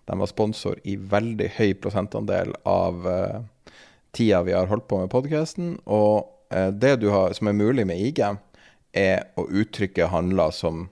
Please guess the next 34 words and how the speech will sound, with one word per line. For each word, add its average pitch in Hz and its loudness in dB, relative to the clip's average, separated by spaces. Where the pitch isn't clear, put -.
kanskje 175 0
har 117 4
litt - -6
mer 113 2
komplisert, 98 -2
eh, 92 4
sammensetning 117 0
enn, 101 0
enn, 104 2
enn, 101 0
eh, 98 -2
å - -8
kjøpe 110 -2
en 101 2
aksje, 117 0
for - -6
eksempel. 92 -8
Så - -8
hvis 135 0
du 139 4
har 131 6
lyst 139 -2
til 98 4
å 101 2
gå 98 4
long 120 2
eller 95 2
short 107 0
enkeltaksjer, 143 0
så - -10
kan 101 0
du 98 4
gjøre 98 6
det. 143 4